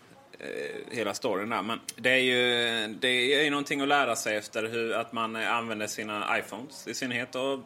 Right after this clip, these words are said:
mobiltelefon i allmänhet i undervisningen. Istället för att tvinga eleverna att lägga dem i sitt skåp så kan man ju lära eleverna att använda kalender och andra saker som ju faktiskt finns i varenda mobiltelefon och på så sätt komma ihåg läxorna och så vidare.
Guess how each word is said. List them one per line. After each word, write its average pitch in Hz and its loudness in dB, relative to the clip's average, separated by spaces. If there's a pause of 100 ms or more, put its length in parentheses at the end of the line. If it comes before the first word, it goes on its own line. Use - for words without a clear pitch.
(160)
mobiltelefon 139 -4
i 123 0
allmänhet 104 -4 (460)
i 127 0
undervisningen. 101 -4
Istället 110 -2
för 101 -2
att 87 -10
tvinga 110 0
eleverna 104 0
att 107 -4
lägga 107 0
dem 87 -4
i 90 -8
sitt - -10
skåp 165 0
så 123 -8
kan 123 -8
man 117 -2
ju 113 0
lära 113 2
eleverna 101 0
att 95 0
använda 92 -4
kalender 110 -4
och - -8
andra 107 -2
saker 95 -6
som 90 -10
ju 98 -10
faktiskt - -12
finns 90 -10
i - -10
varenda 95 -6
mobiltelefon 87 -8
och - -16
på - -20
så 82 -8
sätt - -10
komma 78 -12
ihåg 82 -10
läxorna 80 -10
och 80 -16
så - -14
vidare. 85 -8